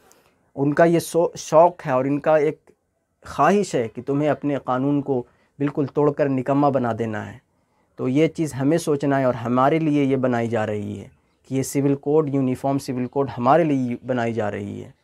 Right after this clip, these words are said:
तो इसीलिए अपनी ज़ात में कम अज़ कम अपने रब के कानून को मानें,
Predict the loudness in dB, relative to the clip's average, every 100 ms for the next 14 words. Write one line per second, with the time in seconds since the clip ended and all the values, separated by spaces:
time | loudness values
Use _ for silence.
0 | _ _ _ _ _ _ _ 0 2 0
1 | 0 0 2 4 2 0 -2 2 4 4
2 | 0 -4 -4 -4 -4 -4 -4 -4 -4 -4
3 | -6 -4 -2 0 0 0 -2 0 2 2
4 | -2